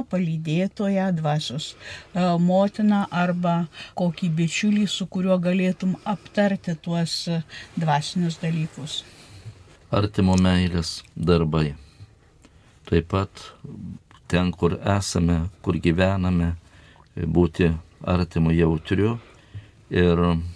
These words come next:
Speaker 2: gal net, sakyčiau, pakantumo.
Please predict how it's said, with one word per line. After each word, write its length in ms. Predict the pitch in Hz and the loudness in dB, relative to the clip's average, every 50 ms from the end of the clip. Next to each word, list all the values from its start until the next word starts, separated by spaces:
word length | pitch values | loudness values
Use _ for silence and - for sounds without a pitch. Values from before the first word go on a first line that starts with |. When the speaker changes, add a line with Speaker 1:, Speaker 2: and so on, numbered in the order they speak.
| - - - - _ _ _ - - | -16 -20 -20 -20 _ _ _ -10 -6
Speaker 2:
gal 360 | - 80 80 87 87 92 95 | -4 0 2 2 2 2 0
net, 400 | 87 90 92 87 87 - - - - - - - - | 0 0 0 -2 -4 -6 -14 -20 -20 -18 -16 -12 -10
sakyčiau, 720 | - - - - - - 90 82 - 92 87 82 87 - - - - - - - - - - - _ - - - - - - - _ - - _ _ - | -6 -4 -4 -4 -2 -4 -6 -2 0 0 2 0 0 -6 -10 -16 -20 -20 -20 -20 -20 -20 -20 -20 _ -20 -20 -20 -20 -20 -20 -20 _ -20 -20 _ _ 0
pakantumo. 760 | 98 92 - - 104 95 90 - - 127 113 90 80 82 85 | 0 0 2 0 0 0 0 0 0 0 0 0 0 -2 -4